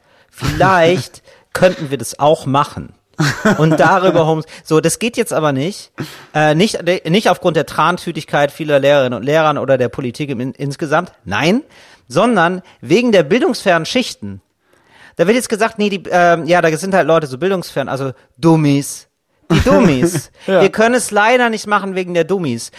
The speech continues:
Speaker 1: So, und es sind, die sind nicht bildungsfern, die sind arm. So, also es
Speaker 2: Mhm.
Speaker 1: gibt halt pa-, manche Leute können sich keinen Laptop leisten.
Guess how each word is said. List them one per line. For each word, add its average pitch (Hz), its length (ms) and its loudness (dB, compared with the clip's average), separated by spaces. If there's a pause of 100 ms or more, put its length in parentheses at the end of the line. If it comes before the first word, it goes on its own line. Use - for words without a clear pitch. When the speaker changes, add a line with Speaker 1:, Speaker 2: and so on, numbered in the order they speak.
Speaker 1:
So, 208 180 4
und 226 80 4
es 220 100 0
sind, 277 280 -4
die 214 60 -6
sind 302 140 -4
nicht 254 120 -4
bildungsfern, 254 420 0
die 185 60 -4
sind 175 320 -8
arm. 113 400 0 (300)
So, 190 140 0
also 180 140 2
es 139 60 0
Speaker 2:
Mhm. 139 40 0
Speaker 1:
gibt 294 140 -4
halt 247 180 -2
pa-, 226 220 -4
manche 262 260 -2
Leute 226 220 2
können 226 200 -4
sich 202 100 -16
keinen 190 220 -4
Laptop 196 400 -2
leisten. 143 680 -4